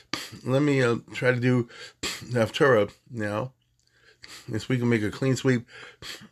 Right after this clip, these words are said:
early in the week, give everybody plenty of time to listen if they want to.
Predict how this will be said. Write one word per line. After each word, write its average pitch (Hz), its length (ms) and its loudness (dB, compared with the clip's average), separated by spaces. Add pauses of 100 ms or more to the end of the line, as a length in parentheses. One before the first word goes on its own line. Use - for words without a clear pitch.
(160)
early 120 180 2
in 120 60 2
the 110 80 2
week, 104 160 0
give 117 160 0
everybody 110 300 0
plenty 117 280 -2
of 107 100 -2
time 110 360 -4 (1120)
to - 120 -4
listen 127 280 4
if 98 80 -4
they 107 100 -2
want 107 220 2
to. 90 240 -6